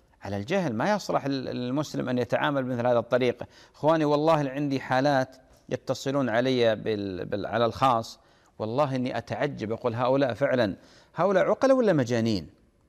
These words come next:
عقلة ولا مجانين؟" يعني يع-، ي-، الشيطان يلعب بهم مثل ما يلعب الصبي بالكرة، الشيطان مرتاح يلعب بهم لعب. يعني امرأة تقول تجلس ساعتين في دورة المياه، ساعتين، وإذا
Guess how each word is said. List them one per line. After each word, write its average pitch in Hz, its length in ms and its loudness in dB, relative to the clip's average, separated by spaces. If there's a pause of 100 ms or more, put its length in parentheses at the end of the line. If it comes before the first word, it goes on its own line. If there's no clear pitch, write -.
(320)
عقلة 190 400 2
ولا 196 240 2
مجانين؟" 151 560 0 (520)
يعني 135 320 2
يع-، 139 280 4
ي-، 139 200 0
الشيطان 143 540 2
يلعب 165 360 2
بهم 123 340 0
مثل 185 180 -2
ما 175 140 2
يلعب 143 240 2
الصبي 143 320 -2
بالكرة، 113 420 0 (640)
الشيطان 147 480 -2
مرتاح 147 480 -2
يلعب 156 320 0
بهم 151 220 -2
لعب. 127 200 -2 (840)
يعني 123 380 -2
امرأة 160 320 0
تقول 147 380 0
تجلس 156 560 -2
ساعتين 165 540 0
في 135 160 -4
دورة 156 380 2
المياه، 123 380 0 (640)
ساعتين، 156 680 -2 (480)
وإذا 160 320 2